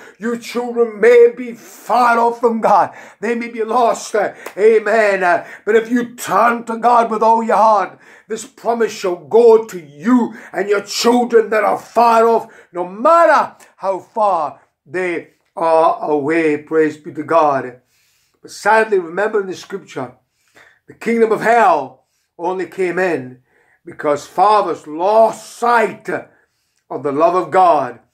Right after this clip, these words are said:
that God has for them inside of the children. I can feel, it's not idolizing children, I can feel that God loves me inside of my children. Not the children, it's his love.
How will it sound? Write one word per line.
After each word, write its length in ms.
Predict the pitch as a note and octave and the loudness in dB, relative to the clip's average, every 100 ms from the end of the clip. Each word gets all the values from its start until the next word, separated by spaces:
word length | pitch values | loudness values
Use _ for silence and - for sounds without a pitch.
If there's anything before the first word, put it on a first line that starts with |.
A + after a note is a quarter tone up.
| _ _ - | _ _ -20
that 140 | D3+ | -8
God 240 | F3+ G#3 A3 | 0 2 2
has 240 | G#3 G#3 | 0 -6
for 100 | E3+ | -10
them 300 | C#3+ B2+ A#2 _ _ _ | -8 -10 -14 _ _ _
inside 420 | E3 C3 E3 D#3 | -16 -6 -2 -2
of 100 | D3 | -2
the 100 | C3 | -6
children. 520 | C3+ - E3 C#3+ A#2+ - _ _ _ - | -6 -2 -2 -2 -8 -14 _ _ _ -6
I 200 | F3 F3 | -2 -2
can 260 | F3 D#3 | -4 -8
feel, 600 | - - A#3+ G#3+ C#3+ B2 - | -8 -6 -2 0 0 -4 -16
it's 180 | D#3+ | -10
not 240 | A#3 A3+ - | -4 -4 -4
idolizing 720 | G3+ A#3+ A#3 A#3 B3+ A#3 G#3 | -2 0 4 4 2 0 -6
children, 560 | - B3+ C4+ D#3+ C3+ C3 _ _ _ | -6 -4 -4 -6 -8 -14 _ _ _
I 240 | - F3 G#3+ | -2 2 2
can 300 | G#3 F#3 C#3+ | 0 -6 -8
feel 680 | _ - A3+ F#3 C#3 B2+ _ _ _ _ | _ -10 -6 -6 -8 -12 _ _ _ _
that 120 | B2 | -18
God 240 | C3+ B2+ | -14 -8
loves 320 | B2+ F#3 D3+ C3 | -2 -2 -2 -8
me 300 | B2 G#2+ _ _ _ _ _ | -14 -14 _ _ _ _ _
inside 600 | D3 - E3 D#3 A#2+ A#2 _ _ _ | -20 -8 -4 -2 -4 -12 _ _ _
of 280 | D#3 C3 B2+ | -10 -10 -10
my 200 | A#2+ B2 | -8 -8
children. 340 | B2 D#3 D3+ F3 | -8 -8 -6 -6
Not 140 | A#3+ | -8
the 80 | C3+ | -8
children, 580 | - C#4+ C4 E3 B2+ _ _ _ _ _ | -2 0 0 -4 -10 _ _ _ _ _
it's 200 | C3 - | -20 -20
his 420 | A#2+ C3+ C#3 C3 | -14 -12 -12 -12
love. 420 | B2+ - - - | -14 -14 -18 -20